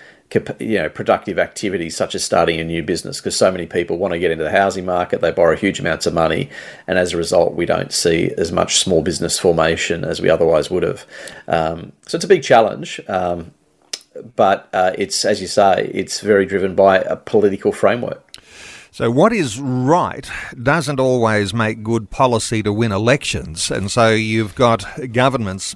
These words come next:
Speaker 2: positioning themselves to win votes, uh, rather than, as you say, uh, stopping this fiddling around, uh, the edges and, uh, ending grants and, uh, getting rid of negative gearing and letting the free market,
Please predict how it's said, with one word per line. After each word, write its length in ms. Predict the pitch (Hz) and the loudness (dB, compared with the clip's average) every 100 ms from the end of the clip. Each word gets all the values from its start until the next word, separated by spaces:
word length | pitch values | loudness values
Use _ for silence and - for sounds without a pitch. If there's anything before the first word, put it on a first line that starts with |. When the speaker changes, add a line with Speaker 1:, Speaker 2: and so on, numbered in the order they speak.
| - | -4
Speaker 2:
positioning 720 | 127 110 123 185 165 135 113 | -2 0 0 0 0 0 0
themselves 560 | 107 - 104 98 98 | 0 2 2 2 -2
to 100 | - | -4
win 280 | 113 113 107 | -2 -2 -2
votes, 500 | 98 117 107 - - - - _ - | 0 0 -2 -6 -10 -10 -20 _ -12
uh, 160 | 107 98 | -8 -6
rather 460 | 104 117 143 131 117 | -2 2 2 2 0
than, 560 | 107 110 107 107 107 - | 0 -2 -2 -4 -6 -8
as 280 | 110 104 | -4 0
you 140 | 123 143 | 4 4
say, 440 | - 80 90 131 135 | 2 0 0 -4 -2
uh, 200 | 107 110 | -2 -2
stopping 640 | - 131 151 117 101 104 | 0 2 2 -2 -4 -4
this 200 | 107 - | -4 0
fiddling 360 | 151 127 113 | 0 2 0
around, 460 | 110 110 113 107 104 | 2 2 2 0 0
uh, 240 | 101 104 | 0 0
the 440 | 98 98 104 110 120 | -4 -4 -4 0 2
edges 520 | 120 101 104 139 - | 2 2 0 -2 0
and, 380 | 98 98 104 98 | 0 2 0 2
uh, 220 | 101 98 - - - _ - | 4 4 0 -14 -20 _ -2
ending 460 | 131 131 113 107 | 0 2 0 -2
grants 520 | 98 113 113 139 - 117 | 0 0 2 0 -2 -2
and, 380 | 101 101 95 - | -2 -2 -4 -4
uh, 340 | 101 95 98 | -2 -2 -2
getting 340 | 107 120 123 110 | -2 0 2 4
rid 160 | 123 | 4
of 80 | 107 | 4
negative 420 | 120 113 107 98 | 2 2 0 -2
gearing 420 | 110 135 120 104 | 0 2 2 2
and 80 | 113 | 0
letting 300 | 117 120 117 | 2 4 2
the 80 | 107 | -2
free 260 | - 135 123 | 0 0 2
market, 600 | 117 123 131 113 - | 2 2 2 -4 -6